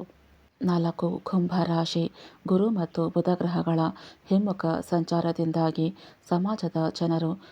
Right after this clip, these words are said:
ಕುಂಭ ರಾಶಿಗೆ ಸೇರಿದ ಜನರ ಮಾತಿನ ಪ್ರಭಾವಕ್ಕೆ ಒಳಗಾಗುವರು. ಈ ಅವಧಿಯಲ್ಲಿ ಕುಂಭ ರಾಶಿಗೆ ಸೇರಿದ ಜನರಿಗೆ ಧನಲಾಭಕ್ಕಾಗಿ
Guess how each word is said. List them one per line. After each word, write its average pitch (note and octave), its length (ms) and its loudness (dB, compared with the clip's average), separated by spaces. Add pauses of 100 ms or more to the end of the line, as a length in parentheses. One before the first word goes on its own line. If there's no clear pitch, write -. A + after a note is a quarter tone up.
(100)
ಕುಂಭ F3+ 340 0
ರಾಶಿಗೆ F3 460 -2
ಸೇರಿದ E3 440 0 (460)
ಜನರ F3 280 2 (220)
ಮಾತಿನ E3+ 420 0 (400)
ಪ್ರಭಾವಕ್ಕೆ F3 680 0 (120)
ಒಳಗಾಗುವರು. D#3+ 720 2 (440)
ಈ F3 140 4
ಅವಧಿಯಲ್ಲಿ D#3+ 680 0 (320)
ಕುಂಭ F3+ 240 0 (100)
ರಾಶಿಗೆ D#3+ 460 -2
ಸೇರಿದ D#3+ 460 0 (440)
ಜನರಿಗೆ E3 520 2 (360)
ಧನಲಾಭಕ್ಕಾಗಿ D#3+ 1040 0